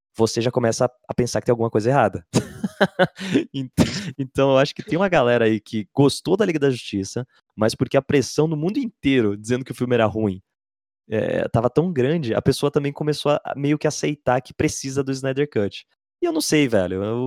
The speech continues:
o Snyder Cut, como, como você falou aí, já não tava pronto, então não era só soltar. Se vai regravar, não é o Snyder Cut, é outro filme. Então que eles tenham coragem de falar assim, ó, Liga da Justiça,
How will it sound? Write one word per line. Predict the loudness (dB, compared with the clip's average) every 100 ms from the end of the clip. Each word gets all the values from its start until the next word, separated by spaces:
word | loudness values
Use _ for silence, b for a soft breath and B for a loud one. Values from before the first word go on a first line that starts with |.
| -2
o | -2
Snyder | -2 -2 -2 0
Cut, | 0 0
como, | 0 0 -2
como | -6 -8
você | -6
falou | -2 2 2
aí, | 2 -2
já | 0 0
não | 2
tava | 0 2
pronto, | 2 2 0
então | -8 -2 -2 0
não |
era | -2 -2
só | -4
soltar. | -4 -8 -4 -4 -4 _ _ _
Se | -8 -2
vai | 0
regravar, | 2 4 4 6 4
não | 4
é | 2
o |
Snyder | 2 0 0 -2
Cut, | -4 -4 0
é |
outro | 2 0 -4
filme. | -6 -8 -8 -14 _
Então | -10 -2 0 0
que | -2 -2
eles | -2 -4
tenham | -2 -2 0
coragem | 2 2 2
de | 0
falar | 0
assim, | 0 0
ó, | -2
Liga | 0 0
da | 0
Justiça, | 0 0 -4 0 -4